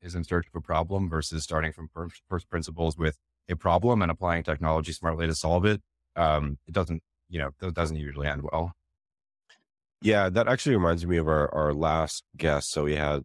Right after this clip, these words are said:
Speaker 2: Laura from Shippo, and she was talking ar-, about, so she's been at another company. Um, it's in, it's a shipping A P I, and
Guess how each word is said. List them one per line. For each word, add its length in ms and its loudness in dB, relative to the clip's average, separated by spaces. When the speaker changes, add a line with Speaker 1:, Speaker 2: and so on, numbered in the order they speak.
Speaker 2:
Laura 420 -2
from 200 -8
Shippo, 680 -2
and 380 -2
she 200 -4
was 160 2
talking 360 -2
ar-, 200 0
about, 400 0
so 100 -4
she's 260 -4
been 140 -6
at 120 0
another 220 -2
company. 600 -4
Um, 320 -2
it's 180 -10
in, 220 -2
it's 180 -4
a 260 0
shipping 340 -2
A 100 0
P 160 -2
I, 220 2
and 380 -2